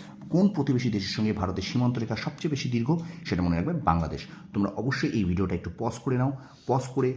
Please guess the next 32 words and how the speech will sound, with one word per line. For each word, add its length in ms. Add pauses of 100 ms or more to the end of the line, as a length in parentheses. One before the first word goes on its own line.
(140)
তোমরা 160
খাতায় 300
লিখতে 180
থাকো। 240
দু 160
হাজার 160
ছাব্বিশ 240
মাধ্যমিক 300
পরীক্ষার্থীদের 480
জন্য 180
ভীষণ 280
গুরুত্বপূর্ণ 440 (460)
এবং 280
দু 140
হাজার 180 (120)
পঁচিশ 320
মাধ্যমিক 260
পরীক্ষার্থীরাও 560
এটা 180
একটু 180
দেখে 280
যাও। 140 (840)
শেয়ার 240
করো, 140
ভিডিওটা 300
শেয়ার 240
করো। 280 (400)
তারপর 200
দেখো 240
ভারতের 380 (600)
সর্বদক্ষিণ 840
বিন্দু 280